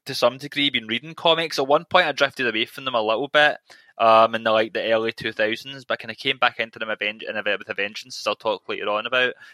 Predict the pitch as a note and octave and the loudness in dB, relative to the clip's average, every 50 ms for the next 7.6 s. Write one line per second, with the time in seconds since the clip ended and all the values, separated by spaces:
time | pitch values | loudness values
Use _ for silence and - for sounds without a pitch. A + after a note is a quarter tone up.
0 | _ _ - A#2 A2 A2 - A2 A2+ A2 A2 A2 A2 A2+ - _ - - _ _ | _ _ 2 2 2 4 4 6 6 8 8 6 6 2 -2 _ -20 -20 _ _
1 | - A2+ A2+ A2+ A2+ A2+ A2+ A2 - _ _ _ _ _ _ - - A2 A2 A2 | 4 6 6 8 8 6 4 2 0 _ _ _ _ _ _ 0 2 4 6 8
2 | A2 A2 A2 A2 A2 A2 A2 A2 G#2+ _ _ _ _ _ _ _ - B2 - - | 8 8 8 8 6 4 2 -2 -14 _ _ _ _ _ _ _ -2 -2 0 2
3 | C#3 D3 D#3+ D#3+ F3 C#3+ C#3 B2 A#2 - A2 G#2 G#2+ G#2 A2+ C3 D3+ D#3+ - - | 2 2 2 0 0 0 0 0 -2 -4 -4 0 0 0 0 0 -6 -12 -2 2
4 | D#3+ D3+ D3+ D#3+ D#3 C3+ - - C#3 - - D#3+ D#3+ E3 D#3+ D#3+ D#3 - - B2+ | 4 4 4 2 0 -4 -6 -8 -4 0 0 0 2 2 0 -2 -2 -2 -2 0
5 | A#2+ A#2+ A#2+ A2+ - - A2 G#2 - A#2 B2 C3+ - - - A#2+ A2+ A#2 A#2+ A2 | 2 4 4 4 2 0 -4 0 2 2 2 0 -2 -2 0 0 0 0 -2 -8
6 | - A#2 G#2+ A2 A2+ A2+ G#2+ - - A2+ A2+ A2+ A#2+ A#2 A#2 A#2+ A#2+ - C3+ A2+ | -6 -6 -2 -2 -2 -2 -2 -2 0 0 0 0 -2 -2 -2 -4 -4 -6 -6 -6
7 | - - - - A#2 A2+ A#2 A2+ A2 A2 G#2+ | -6 -8 -8 -6 -4 -2 -2 -2 -2 -4 -6